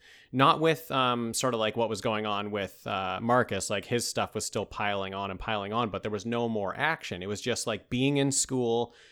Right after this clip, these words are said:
dealing with the, the aftermath of what happened. So I like that in this last issue, we get, you know, back into it.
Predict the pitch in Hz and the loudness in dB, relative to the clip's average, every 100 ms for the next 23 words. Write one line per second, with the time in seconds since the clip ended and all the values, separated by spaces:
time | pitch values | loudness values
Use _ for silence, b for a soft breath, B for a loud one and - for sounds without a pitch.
0 | b 107 127 147 143 131 - 120 - 120 | b -2 2 4 4 2 2 -4 -2 0
1 | 120 123 - 117 110 - 107 107 107 117 | 2 2 0 -2 -2 -2 -2 0 0 -2
2 | 101 90 b b - 131 117 123 139 - | -4 -10 b b -4 -2 0 2 0 2
3 | 120 117 123 113 - 127 139 - 113 117 | 0 0 0 0 2 4 4 2 -2 -2
4 | 107 101 - - 123 117 104 123 107 - | -2 -2 -4 -8 -2 -2 2 2 2 0
5 | 104 90 78 | -6 -6 -12